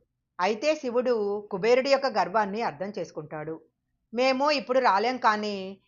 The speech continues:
మా కుమారుడైన గణేశుడిని పంపిస్తాను," అంటాడు. కుబేరుడు దానికి ఆనందపడి ఒప్పుకుంటాడు. కానీ అతనికి తెలియదు బాలగణేశుడు ఎలా ఉంటాడో. ఆ రోజున బాలగణేశుడు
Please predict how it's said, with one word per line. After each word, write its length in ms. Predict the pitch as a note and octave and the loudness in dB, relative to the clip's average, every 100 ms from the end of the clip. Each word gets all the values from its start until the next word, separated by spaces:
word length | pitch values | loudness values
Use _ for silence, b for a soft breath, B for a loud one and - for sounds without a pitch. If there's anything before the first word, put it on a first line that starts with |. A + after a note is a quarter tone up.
| _ - | _ 2
మా 120 | C4+ | 4
కుమారుడైన 680 | C#4+ D4 D4 C#4+ C#4 C#4 A3+ | 4 4 6 6 4 2 0
గణేశుడిని 460 | A#3 A#3 A#3 A3 A#3 | 0 -2 -2 -4 -2
పంపిస్తాను," 720 | A3 F3+ G3 - D#3 D#3 F3+ | -4 -6 -10 -6 -8 -6 -10
అంటాడు. 460 | F3 E3 D#3 E3+ _ _ _ - | -10 -10 -10 -10 _ _ _ -12
కుబేరుడు 480 | F3 G3 C4 C#4 D4+ | -4 2 4 4 4
దానికి 440 | C4 A#3 A#3 C4 | 4 2 -2 0
ఆనందపడి 680 | A#3 F3+ F#3 A#3+ A#3 G#3 G#3+ | 2 2 0 0 0 -2 -4
ఒప్పుకుంటాడు. 800 | G3 - F#3+ G#3+ G3 F3+ F3+ G3 _ _ _ A3 | -6 -8 -8 -8 -6 -8 -8 -12 _ _ _ 2
కానీ 600 | A3+ A#3 A3+ A3 A3+ - | 4 4 -2 -4 -8 -4
అతనికి 400 | C4 D4 D4 D4+ | -2 0 -2 -6
తెలియదు 560 | C#4 A3 G3+ G#3 G3 - | -2 0 0 -2 -6 -2
బాలగణేశుడు 800 | G#3 F3+ F#3+ A3 A#3 A3+ F#3+ G3+ | 2 2 2 -2 -2 -6 -6 -4
ఎలా 280 | A#3 D#3+ F3+ | -2 0 -2
ఉంటాడో. 500 | G3+ G3 F#3 F3+ F3+ _ _ _ _ _ _ - | -2 -4 -4 -4 -6 _ _ _ _ _ _ 4
ఆ 160 | B3 C4 | 8 10
రోజున 440 | C4 C4+ C#4 C#4+ | 8 6 6 6
బాలగణేశుడు 1080 | C4+ G#3 G#3+ A#3 A#3+ A#3 A#3+ A3 G3 F#3+ | 8 6 6 2 -2 -4 -2 0 0 -2